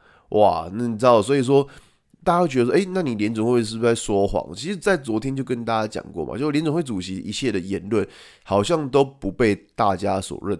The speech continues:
同，因为他讲的东西大家已经觉得，诶，你在攻-，攻三小朋友这样子。所以说昨天就杀了这么的重。那当然这种杀法真的就是，呃，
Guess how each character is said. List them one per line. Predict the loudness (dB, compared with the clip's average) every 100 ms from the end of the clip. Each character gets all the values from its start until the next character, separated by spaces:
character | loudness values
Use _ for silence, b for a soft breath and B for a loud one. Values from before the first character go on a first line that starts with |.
| -6
同， | -10 -6
因 | -2
为 |
他 | 0
讲 | 0 -4
的 | -2
东 | -4 -4
西 | -6 -6
大 | -2 -2
家 | -2
已 |
经 | -6 -8
觉 | -6
得， |
诶， | -6
你 | -6
在 | -6
攻-， | -8 -10 -8
攻 | -6 -4
三 | -2 -2
小 | -4
朋 | -4 -6
友 | -8
这 | -4
样 | -4 -4
子。 | -6 -6 B B B
所 | 0
以 | 2
说 | 2 0
昨 | -2 2 2
天 | 2 0
就 | -2
杀 | -4 2 4 4
了 | 2
这 | -2 0
么 | 0 0
的 | -4
重。 | -4 0 0 -2 B B B
那 | -2
当 | 4 4
然 | 4
这 | 2
种 | 2 0
杀 | 2 4 4
法 | 4 2 0
真 | 0 0
的 | -2
就 | -4
是， | -6 -6 -6 -6 -8
呃， | -8 -6 -6 -8